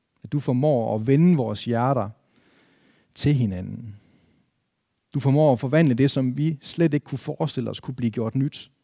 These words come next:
men det kan blive nyt igennem dit rige. Og Gud, vi beder for alle dem, som oplever brudte relationer i deres familie. Gud, forbarm dig over os.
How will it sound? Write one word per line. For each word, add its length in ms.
men 120
det 120
kan 120
blive 140
nyt 240
igennem 280
dit 180
rige. 320
Og 60
Gud, 100
vi 100
beder 280
for 420
alle 160
dem, 200
som 180
oplever 380
brudte 300
relationer 640
i 100
deres 200
familie. 420
Gud, 180
forbarm 540
dig 100
over 300
os. 380